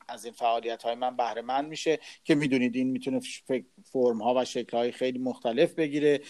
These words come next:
بعضیا کانتریبیوشن‌های بزرگ به، اه، زندگی، اه، هزاران و صد هزار نفر می‌کنن با خدمات پزشکی که ارائه می‌دن، بیمارستان می‌سازن، نمی‌دونم کشفی می‌کنن،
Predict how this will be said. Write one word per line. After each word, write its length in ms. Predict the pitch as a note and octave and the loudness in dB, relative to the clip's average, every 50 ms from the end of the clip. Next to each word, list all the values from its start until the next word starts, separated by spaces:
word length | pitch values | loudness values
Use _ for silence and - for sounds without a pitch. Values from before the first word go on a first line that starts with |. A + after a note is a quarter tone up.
| - - - _ | -16 -20 -20 _
بعضیا 560 | - C3 C3 C3 B2 A#2+ C3 C3 C3 B2+ B2+ A#2+ | 4 4 6 6 4 2 0 2 2 2 2 0
کانتریبیوشن‌های 920 | A#2+ - C3+ B2+ A2+ - B2+ A#2 B2 A2+ - - A#2+ A2 G#2+ A#2 A#2+ A#2+ | -2 -4 -6 -6 -6 -6 -8 -8 -8 -8 -6 -8 -8 -6 -4 -4 -6 -4
بزرگ 540 | A#2+ B2+ B2 G#2+ A#2 B2 B2 B2 A#2 A2+ | -4 -6 -6 -2 -2 -2 -2 -2 -4 -4
به، 320 | G#2 A#2+ A#2+ A#2 A2+ G#2+ - - - - - - - _ - | -4 -2 0 0 0 -2 -4 -10 -18 -20 -20 -20 -20 _ -12
اه، 280 | B2+ C3+ B2 A2+ A2 A2 G#2+ A2 A2+ - _ _ _ D2 - G#2 G#2+ | -6 -4 -4 -4 -4 -4 -6 -10 -12 -14 _ _ _ -20 -20 -20 -18
زندگی، 760 | G#2+ G2 G#2+ C3+ B2+ B2 B2 A#2 A#2+ A2 G2+ A2+ B2+ C3+ C3 | -16 -6 -2 -2 -2 -2 -2 -4 -6 -6 -6 -4 -2 0 2
اه، 300 | C3 B2+ B2+ B2 A#2+ A2+ A#2 _ _ - - A#2+ A2+ G#2 G#2 A#2+ - - G#2+ | 2 4 4 2 0 -2 -8 _ _ -14 -12 -12 -10 -10 -10 -12 -12 -10 -10
هزاران 640 | G#2+ A2 B2+ A2+ A2+ A#2+ A#2 A#2 A2+ A#2 B2 B2+ B2+ | -4 -2 0 2 4 4 4 4 4 2 0 0 0
و 100 | B2 A2+ | -2 0
صد 240 | - C3+ C3 B2+ - | 0 0 -2 0 -2
هزار 340 | C#3 A#2 A2+ B2 C3 C#3 | -2 0 4 6 6 6
نفر 320 | C#3 C#3 C3 - D3 C3+ C3 | 6 6 2 2 0 0 0
می‌کنن 600 | C3 C3+ B2+ A#2+ - C3+ B2+ B2+ C3 B2+ B2+ B2+ A#2+ _ | -2 -6 -12 -10 -8 -8 -6 -6 -6 -8 -10 -12 -10 _
با 200 | C3 B2 A#2+ A#2 | -6 -4 -4 -6
خدمات 500 | - - A#2+ A2+ A#2 A2+ A#2 A#2 - B2 | -8 -8 -10 -8 -8 -10 -12 -14 -16 -16
پزشکی 540 | _ C3+ B2+ A2+ A#2+ A2 - - C3 C3 B2 | _ -12 -10 -10 -10 -12 -12 -12 -12 -12 -8
که 180 | - C3+ C3 | -4 -2 0
ارائه 280 | B2+ B2+ B2+ B2 B2 A#2+ | 2 2 2 0 0 -2
می‌دن، 320 | A#2+ B2 A#2 B2+ B2+ B2+ | -6 -4 -4 -2 -2 -2
بیمارستان 640 | B2 B2 A#2+ A2+ A2 G#2+ G2+ - - - B2+ B2+ C3 | -6 -10 -12 -10 -12 -12 -12 -12 -4 -2 -2 -2 -2
می‌سازن، 540 | C3+ C3+ A#2+ - C3+ C3 A#2 A#2+ B2+ B2+ B2 | -4 -8 -8 -6 -6 -4 -2 -2 -4 -4 -6
نمی‌دونم 520 | A#2+ A#2 A#2 A#2 - B2 A#2+ G#2 G#2 - | -8 -12 -12 -10 -10 -8 -8 -8 -8 -10
کشفی 440 | - - C3 C#3+ C#3+ - - - C#3 | -8 -2 -2 -2 -2 -2 -4 -6 -4
می‌کنن، 540 | C#3 C3+ B2+ - - C3 B2+ B2+ C3 B2+ | -4 -4 -4 -2 0 0 0 0 -2 -4